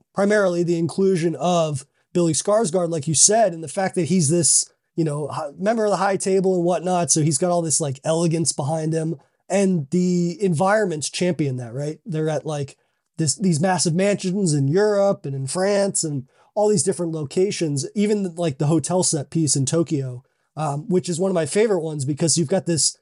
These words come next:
you know, this neo-tech sort of layout and whatnot.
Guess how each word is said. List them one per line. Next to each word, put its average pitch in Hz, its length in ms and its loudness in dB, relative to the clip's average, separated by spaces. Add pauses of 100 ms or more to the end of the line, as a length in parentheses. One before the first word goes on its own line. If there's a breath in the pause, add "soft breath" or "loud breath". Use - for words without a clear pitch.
(280)
you 160 80 0
know, 139 200 -2 (160)
this - 480 -2 (400)
neo-tech 202 1040 0
sort 185 300 2
of 175 260 2
layout 175 480 2
and 175 80 0
whatnot. 170 540 -2